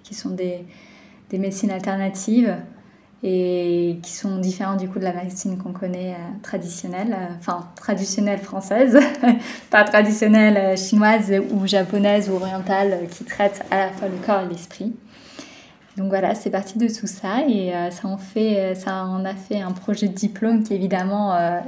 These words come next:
est resté très utopique vu que, euh, le bâtiment avait déjà été, euh, réhabilité. Mais j'ai quand même pu le visiter avant les travaux, euh, donc, euh, il y avait déjà en fait tout ce système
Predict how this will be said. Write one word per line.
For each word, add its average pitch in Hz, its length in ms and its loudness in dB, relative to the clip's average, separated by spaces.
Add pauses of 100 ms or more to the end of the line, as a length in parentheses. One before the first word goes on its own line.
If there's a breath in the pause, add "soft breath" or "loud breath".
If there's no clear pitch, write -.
est 180 100 -4
resté 180 360 -8
très 180 320 -8
utopique 190 380 -8
vu 185 220 -8
que, 185 160 -10
euh, 175 140 -4 (520 loud breath)
le 196 100 2
bâtiment 202 380 6
avait 190 200 2
déjà 190 320 2
été, 185 460 0
euh, 175 320 -8 (680 loud breath)
réhabilité. 190 800 0 (880 loud breath)
Mais 220 160 8
j'ai 214 160 6
quand 214 80 6
même 208 160 4
pu - 120 -4
le 202 60 0
visiter 196 500 -2
avant 202 260 2
les 190 120 0
travaux, 190 320 -6
euh, 208 380 -4
donc, 170 300 -10
euh, 170 180 -6
il 180 60 -6
y 175 40 -4
avait 175 160 -4
déjà 185 300 -4
en 196 40 -6
fait 175 360 -6
tout - 120 -18
ce - 180 -8
système 202 680 -4